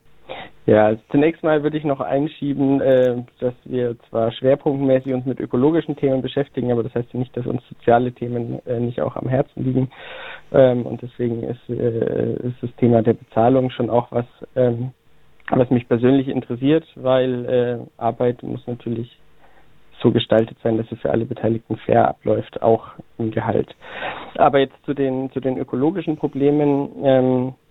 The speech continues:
Spargel ist ja im Gegensatz zu vielen Ackerkulturen, äh, mehrjährig. Der, der steht bis zu fünfzehn Jahre steht auf einem Feld dauerhaft, äh, der Spargel.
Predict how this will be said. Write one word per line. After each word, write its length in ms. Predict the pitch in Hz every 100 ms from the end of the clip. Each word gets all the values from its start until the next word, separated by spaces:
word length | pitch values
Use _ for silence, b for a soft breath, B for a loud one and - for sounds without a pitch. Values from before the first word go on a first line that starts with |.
| _ _ - - -
Spargel 440 | 131 143 143 139
ist 200 | - 143 -
ja 440 | 135 131 131 127
im 160 | 127 131
Gegensatz 340 | 135 135 131 -
zu 80 | 127
vielen 320 | 143 147 135
Ackerkulturen, 1080 | 131 - 131 139 131 - 131 127 123 117
äh, 320 | - 127 120 120 - -
mehrjährig. 640 | - 139 160 185 170 170 175 165 - 156 _
Der, 120 | 135
der 160 | 127 131
steht 260 | - 131 131 - - -
bis 120 | 135 -
zu 100 | 127
fünfzehn 440 | 139 135 - 120
Jahre 280 | 127 160 151
steht 240 | - 143
auf 140 | 131 -
einem 200 | 131 127
Feld 280 | 135 139 139 - - - b b -
dauerhaft, 560 | - 147 135 135 - -
äh, 240 | 151 127
der 120 | 123 123
Spargel. 540 | - 131 147 156 160